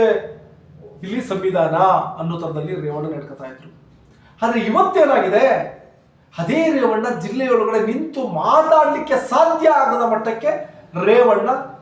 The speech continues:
ಆಗಿದ್ದಾರೆ. ಜಿಲ್ಲೆಯಲ್ಲಿ ಜೆ ಡಿ ಎಸ್ ಕಟ್ಟವ್ರು ಯಾರು? ಒಬ್ಬ ಮಗ ನೋಡಿದ್ರೆ ಲೈಂಗಿಕ ಹಗರಣದಲ್ಲಿ ಭಾಗಿಯಾಗಿ ಜೈಲಲ್ಲಿ ಕೂತಿದ್ದಾನೆ, ಮತ್ತೊಬ್ಬ ಮಗ ಹೊರಗಡೆ ಇದ್ದಾನೆ, ಆದ್ರೆ ಅದರಿಂದ ಏನು ಪ್ರಯೋಜನ ಇಲ್ಲ. ಏಕೆಂದ್ರೆ ಒಬ್ಬ, ಎ-,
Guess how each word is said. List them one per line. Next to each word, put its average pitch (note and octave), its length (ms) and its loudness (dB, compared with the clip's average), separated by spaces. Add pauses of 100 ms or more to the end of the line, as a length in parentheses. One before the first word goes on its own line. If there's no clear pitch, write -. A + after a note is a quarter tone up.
(300)
ಆಗಿದ್ದಾರೆ. E3 800 -2 (1200)
ಜಿಲ್ಲೆಯಲ್ಲಿ D4+ 580 0
ಜೆ G3+ 140 -4
ಡಿ C#4 120 0
ಎಸ್ - 180 -6
ಕಟ್ಟವ್ರು C#4+ 360 2
ಯಾರು? C#4 220 4
ಒಬ್ಬ B3 640 2
ಮಗ A#3+ 100 -2
ನೋಡಿದ್ರೆ A3+ 360 0
ಲೈಂಗಿಕ A3 440 -4
ಹಗರಣದಲ್ಲಿ G#3 440 2
ಭಾಗಿಯಾಗಿ G3 840 -2 (180)
ಜೈಲಲ್ಲಿ A3+ 380 0
ಕೂತಿದ್ದಾನೆ, F#3+ 720 -4 (460)
ಮತ್ತೊಬ್ಬ C4+ 680 4
ಮಗ C4+ 80 4
ಹೊರಗಡೆ C4+ 540 4
ಇದ್ದಾನೆ, A3+ 600 -2 (180)
ಆದ್ರೆ F#3+ 240 2
ಅದರಿಂದ F#3+ 220 -2
ಏನು F#3 240 4
ಪ್ರಯೋಜನ G#3 340 2
ಇಲ್ಲ. - 540 -4 (320)
ಏಕೆಂದ್ರೆ G#3+ 760 0
ಒಬ್ಬ, A3 280 2 (560)
ಎ-, F#3 320 4